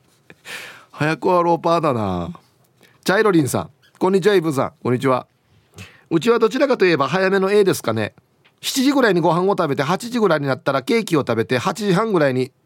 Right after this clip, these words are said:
は、「だ、そろそろやるか」って言って、内カビを燃やして、九時には帰ろうねって帰ります。あと、体中から、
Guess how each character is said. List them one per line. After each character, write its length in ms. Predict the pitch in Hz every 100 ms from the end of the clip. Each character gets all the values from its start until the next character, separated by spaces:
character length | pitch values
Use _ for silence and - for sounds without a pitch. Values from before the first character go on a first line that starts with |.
| -
は、 300 | 120 104 - _ -
「だ、 300 | 151 175 107 _ -
そ 160 | 220
ろ 60 | 220
そ 100 | 180
ろ 80 | 170
や 120 | 180
る 80 | 190
か」 200 | 190 180
っ 20 |
て 120 | -
言 20 | 131
っ 20 |
て、 320 | - 104 87 _ -
内 200 | 202 -
カ 100 | 196
ビ 140 | 233
を 40 | 196
燃 140 | 143
や 60 | 127
し 80 |
て、 240 | - 120 - _
九 100 | 220
時 100 | 208
に 100 | 214
は 100 | 160
帰 180 | 156 175
ろ 120 | 175
う 40 | 180
ね 120 | 185
っ 20 |
て 80 | 127
帰 160 | 135 113
り 60 |
ま 120 | 107
す。 160 | 95 - _ _ _ _ _ _
あ 120 | 98
と、 340 | 101 101 92 - _ _ _ -
体 320 | 135 147 147
中 180 | 165 170
か 120 | 135
ら、 320 | 117 110 101